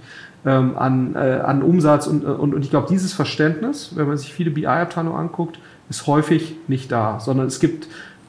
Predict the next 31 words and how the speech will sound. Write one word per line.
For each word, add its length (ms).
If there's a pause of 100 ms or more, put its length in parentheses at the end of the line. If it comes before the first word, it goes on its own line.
(340)
durchschnittsbasierte 1080
Reportings, 680
das 180
ist 80
auch 220
grundsätzlich 680
in 120
Ordnung, 480 (400)
äh, 180
wenn 160
ich 160
davon 300
ausgehe, 440
dass 180
der 100
Status 420
quo 220
sich 160
nicht 160
verändert. 400
Wenn 100
ich 100
davon 300
ausgehe, 480
dass 160
der 120
Status 460
quo 120
sich 160
verändern 420
wird, 320